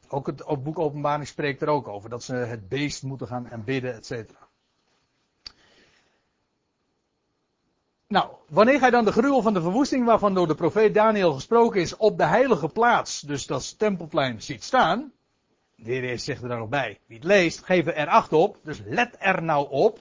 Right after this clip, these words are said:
wat ik zeg, want ik verwijs daar gewoon naar. Dus bij de profetie in het algemeen, ik,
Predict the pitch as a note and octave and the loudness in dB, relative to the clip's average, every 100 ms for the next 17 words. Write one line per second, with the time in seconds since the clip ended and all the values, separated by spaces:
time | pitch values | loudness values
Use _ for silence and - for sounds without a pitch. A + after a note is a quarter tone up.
0 | - D3 C#3+ - C#3+ E3 F#3 F3+ - E3 | -8 -8 -6 -8 -8 -6 -6 -8 -8 0
1 | A3 A3 F#3 D3 D3+ D3 C3+ C3 F#3 - | 2 2 0 0 -2 -4 -6 -6 -8 -10
2 | _ _ _ _ C3+ D3+ E3 F#3 F3 E3+ | _ _ _ _ -4 -4 -2 -4 -4 -6
3 | G#3 F#3+ F3+ F#3 D#3+ E3+ G3 D#3 | -6 -6 -2 -4 -2 -4 -6 -10